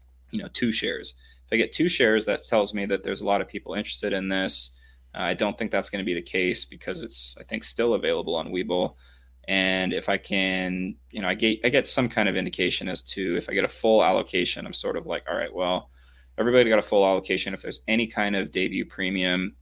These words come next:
people are just gonna dump and lock in their win." That's what we saw with F G I. Uh, so if that happens, then okay, great. I wait, wait, you know, for the dump, accumulate at the baseline.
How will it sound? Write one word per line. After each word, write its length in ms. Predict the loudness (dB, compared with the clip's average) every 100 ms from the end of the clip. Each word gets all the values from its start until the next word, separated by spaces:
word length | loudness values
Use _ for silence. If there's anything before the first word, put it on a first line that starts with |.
| -10
people 200 | -4 -4
are 40 |
just 160 | -2 -4
gonna 160 | -4
dump 320 | -4 -2 -2 -4
and 80 |
lock 240 | -4 -4 -4
in 120 | -6
their 140 | -6
win." 440 | -4 -2 0 -2 -6 -8
That's 160 | -8
what 100 | -6
we 80 | -2
saw 320 | 0 0 0
with 140 | -2 -4
F 160 | -8
G 180 | -6 -2
I. 320 | 0 0 -2 -6 -20 -20 -20 -20 -6
Uh, 380 | 0 2 2 4
so 180 | 4
if 140 | 4 6
that 300 | 6 6 2 -20 -18
happens, 580 | -2 0 2 -2 -2 0
then 320 | 0 2 0
okay, 280 | -4 0 2
great. 260 | 4 2
I 80 | 0
wait, 340 | 0 2 0 0
wait, 300 | -6 -6 -6 -12 -6
you 80 | -2
know, 100 | -2
for 140 | 0
the 100 | 0
dump, 360 | 2 0 -2 -6 -20 _ _ -14
accumulate 680 | -4 0 2 4 4 4
at 140 | -2 -2
the 60 |
baseline. 760 | -2 0 0 0 -2 0 -2 -4